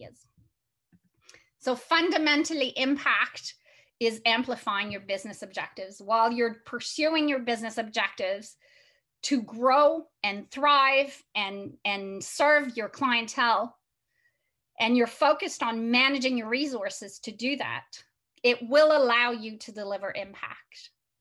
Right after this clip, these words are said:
And impact being the change that you're gonna be responsible for. And make no mistake, we often, a-, we're often asked, "But I can't focus on impact objectives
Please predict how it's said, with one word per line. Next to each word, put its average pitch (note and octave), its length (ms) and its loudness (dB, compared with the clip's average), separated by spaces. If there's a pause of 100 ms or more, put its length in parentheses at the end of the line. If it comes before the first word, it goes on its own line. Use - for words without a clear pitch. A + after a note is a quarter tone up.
(680)
And A#3 320 0
impact C4+ 560 0 (180)
being A#3 340 0
the A#3 180 -4
change B3 580 -2
that G3+ 180 -6
you're G#3 160 -10
gonna G3+ 200 -14
be G3 160 -14
responsible F#3+ 720 -12
for. - 360 -12 (120)
And A3+ 320 0 (600)
make B3 340 0
no C#4+ 160 -2
mistake, C4+ 560 -4 (100)
we G#3+ 180 -10
often, A#3 360 -2
a-, A#3 300 -6
we're A3+ 260 0
often A#3 340 0
asked, G3+ 320 -6
"But G#3+ 180 0 (600)
I B3+ 120 4
can't E4+ 360 0
focus C#4+ 420 -2
on A#3 140 -4
impact B3 380 -4
objectives G#3+ 640 -8